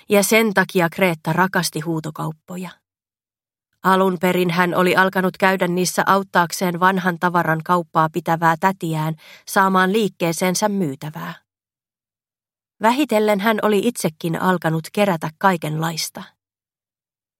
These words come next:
Nytkin pöydällä näkyi olevan muutama mielenkiintoisen näköinen design-maljakko kuusikymmentäluvulta.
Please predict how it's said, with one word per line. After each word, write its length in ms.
Nytkin 440
pöydällä 480
näkyi 380
olevan 440
muutama 480
mielenkiintoisen 920
näköinen 520
design-maljakko 1000
kuusikymmentäluvulta. 1120